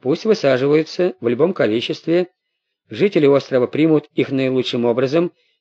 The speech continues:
ведь они очень гостеприимны, только». «В чём же дело?» «Их Величество в согласии с Советом вождей решили,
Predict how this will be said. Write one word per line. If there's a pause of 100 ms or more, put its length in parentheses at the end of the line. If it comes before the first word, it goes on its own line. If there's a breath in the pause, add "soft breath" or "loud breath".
(100)
ведь
они
очень
гостеприимны, (240)
только». (840)
«В
чём
же
дело?» (920)
«Их
Величество
в
согласии
с
Советом
вождей
решили,